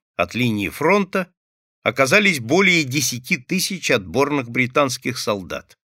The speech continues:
Генерал Уингейт намеревался разгромить пятнадцатую японскую армию, атаковавшую Импхал, перерезав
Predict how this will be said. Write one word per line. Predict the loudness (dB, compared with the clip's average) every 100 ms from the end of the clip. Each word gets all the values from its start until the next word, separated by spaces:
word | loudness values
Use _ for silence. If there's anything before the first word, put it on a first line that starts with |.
| _ _ _ _ _ _ _ _
Генерал | 0 4 6 6 6
Уингейт | 4 4 4 2 -2 -4 -16 -16 -4
намеревался | 2 4 4 4 2 2
разгромить | 0 0 0 0 0 -4 -4
пятнадцатую | -6 0 2 2 -2 0 2
японскую | 2 2 0 0 0 0 4
армию, | 4 2 0 -2
атаковавшую | -4 -2 0 0 -2 -4 -2
Импхал, | -2 -2 -2 -2 -4 _ _ _
перерезав | 2 4 4 4 4 2 -2 -6